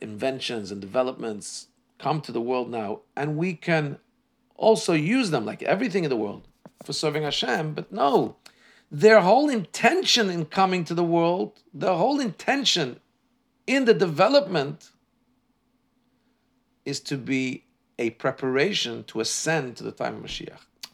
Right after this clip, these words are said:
Of course, it can be used for other things also, just like gold. Hashem gives bechira, he gives choice, so it can be used for other things. But what is it real intention?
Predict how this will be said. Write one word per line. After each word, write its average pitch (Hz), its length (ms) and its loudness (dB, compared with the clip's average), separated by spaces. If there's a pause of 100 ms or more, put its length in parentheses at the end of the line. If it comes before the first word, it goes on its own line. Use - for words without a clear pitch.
Of - 180 2
course, 294 300 4
it 180 100 -4
can 196 120 0
be 175 80 -2
used 214 220 -2
for 208 100 -2
other 220 200 2
things 196 220 -2
also, 151 180 -2
just 156 200 -8
like 147 160 -2
gold. - 420 0 (320)
Hashem 170 320 -2
gives 135 180 -2
bechira, 90 380 -2
he 90 60 -6
gives 107 200 -6
choice, 101 380 -4
so - 180 -6
it 107 80 -6
can - 100 -12
be - 60 -8
used - 140 -10
for - 120 -6
other 294 160 4
things. 98 400 -8 (400)
But - 180 -2
what 226 180 4
is 240 100 6
it 196 120 0
real 214 340 4
intention? 233 880 2